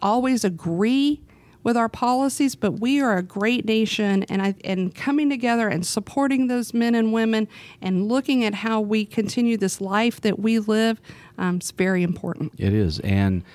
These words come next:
Speaker 2: we're always somewhat at risk of being at war, always. Even if current war that we're in ends, it, it seems like there's always somebody else wanting to pick a fight with us, <laughs> or we're,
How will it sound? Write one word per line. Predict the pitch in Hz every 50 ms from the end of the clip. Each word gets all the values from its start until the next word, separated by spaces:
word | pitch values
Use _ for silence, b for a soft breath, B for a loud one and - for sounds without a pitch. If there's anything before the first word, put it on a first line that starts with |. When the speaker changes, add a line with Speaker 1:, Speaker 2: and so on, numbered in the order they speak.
| B B B B
Speaker 2:
we're | 92 92 98 104
always | 107 117 110 107 104 98 95 87 -
somewhat | - - 139 139 131 110 98 90
at | 90 -
risk | 82 92 92 95 98 - - - - - -
of | 95 101 101 95 90 90 92
being | 104 104 104 104 101 92 92 -
at | - 85 82 -
war, | 82 78 73 67 53 - - - -
always. | - 107 107 87 65 - - - -
Even | 98 120 127 127 123
if | 117 107 - - B B B B B B B B B B
current | - 123 131 127 95
war | 117 117 123 123
that | 120 104
we're | 107 110 117
in | 117 123 123 117 117 - - _ _ _ _ _ -
ends, | 120 123 131 143 139 131 123 - - - - - - - - -
it, | 85 - - - - -
it | - 90 - -
seems | - - 147 147 143 135 123 113 101 90
like | 92 95 95 -
there's | 90 87 87
always | 98 110 110 95 -
somebody | - - 123 123 117 107 107 107
else | 104 101 98 - -
wanting | 107 82 82
to | 82
pick | - 104 101 -
a | -
fight | - - 101 104 76
with | 85 85 107
us, | 110 107 - -
<laughs> | -
or | 92 90 85 - B B B 131 B B
we're, | - 98